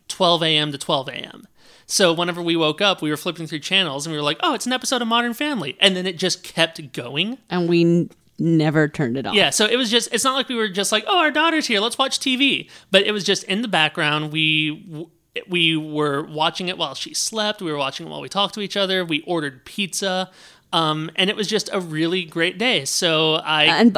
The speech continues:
Speaker 2: and we had a baby during the beginning of a pandemic.
Speaker 1: Yeah.
Speaker 2: So, like, we couldn't go anywhere. No one could bring us food.
Speaker 1: Mm-hmm.
Speaker 2: Jordan could not leave the building. If he stepped foot out of the building,
Speaker 1: Yeah.
Speaker 2: he could not come back.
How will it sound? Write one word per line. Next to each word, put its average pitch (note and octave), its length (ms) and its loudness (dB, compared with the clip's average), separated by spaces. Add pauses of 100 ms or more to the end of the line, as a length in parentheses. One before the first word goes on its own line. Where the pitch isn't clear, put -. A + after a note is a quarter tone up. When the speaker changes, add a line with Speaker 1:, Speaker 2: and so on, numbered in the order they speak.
(160)
Speaker 2:
and A#3 400 6
we G#3+ 220 6
had A3+ 80 10
a G#3+ 60 8
baby G#3+ 240 8
during F#3+ 440 6
the F#3+ 140 2
beginning A3 540 8
of F#3+ 80 6
a F#3 80 6
pandemic. E3 560 0
Speaker 1:
Yeah. E3 140 4
Speaker 2:
So, F#3+ 180 6
like, F3+ 320 4 (340)
we A3 160 4
couldn't E4+ 460 4
go G3 240 10
anywhere. D#3 480 2
No F#3+ 180 12
one C4 160 12
could C4 220 8
bring A3+ 400 10
us C4 160 6
food. E3 400 0
Speaker 1:
Mm-hmm. D3+ 360 -4 (160)
Speaker 2:
Jordan C4 400 10
could C4 320 8
not A#3 280 8
leave G#3 180 6
the F#3 100 4
building. D#3+ 440 2
If G3+ 140 4
he B3+ 240 4
stepped D4+ 280 6
foot B3 400 2
out F#3+ 140 6
of G3+ 120 2
the A3 80 0
building, F3 460 2 (460)
Speaker 1:
Yeah. E3+ 140 4
Speaker 2:
he A3 60 8
could A#3 220 8
not G3+ 160 8
come G#3 180 4
back. - 440 -2